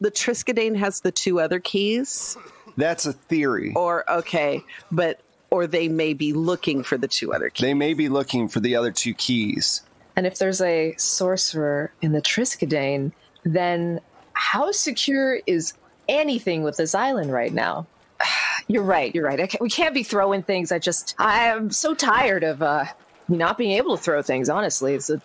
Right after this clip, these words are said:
Speaker 3: curse of being a sorcerer. You just gotta always blow stuff up. But in this case, I guess we have to find the other keys.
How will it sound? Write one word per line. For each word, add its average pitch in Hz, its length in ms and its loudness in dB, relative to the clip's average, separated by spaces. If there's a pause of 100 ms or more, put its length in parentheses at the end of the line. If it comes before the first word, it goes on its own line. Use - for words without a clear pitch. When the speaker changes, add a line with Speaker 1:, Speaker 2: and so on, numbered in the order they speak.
Speaker 3:
curse 202 280 0
of 165 60 -8
being 156 160 0
a 139 60 0
sorcerer. 139 540 -2
You - 80 -4
just - 360 -2
gotta 170 220 0 (120)
always 165 220 2
blow 139 320 0
stuff 160 320 -4
up. 190 260 0 (120)
But 143 200 0 (340)
in 208 160 2
this 240 240 0
case, 330 840 -2
I 196 140 0
guess 226 320 0
we 226 80 2
have 202 140 0
to 175 60 -6
find 180 320 0
the 175 120 0
other 156 160 0
keys. 226 440 0